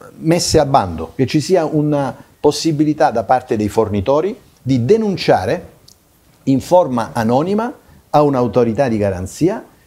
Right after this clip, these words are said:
che dia la massima, eh, eh, celerità nel individuare la pratica, metterla a fuoco e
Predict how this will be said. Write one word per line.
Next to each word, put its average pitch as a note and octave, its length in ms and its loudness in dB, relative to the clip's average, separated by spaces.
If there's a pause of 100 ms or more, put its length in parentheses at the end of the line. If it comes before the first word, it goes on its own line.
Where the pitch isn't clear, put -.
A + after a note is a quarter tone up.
(100)
che C#3+ 160 0
dia C#3 360 0 (240)
la A#2 160 -2
massima, G#2+ 680 -2 (300)
eh, G2+ 720 -2
eh, G2+ 80 -8
celerità B2+ 760 0
nel B2 520 -2
individuare D#3+ 640 0
la B2 120 -4
pratica, F3 560 -2 (340)
metterla D3 480 0
a F#2 40 -2
fuoco F3 600 0
e F#3 280 -2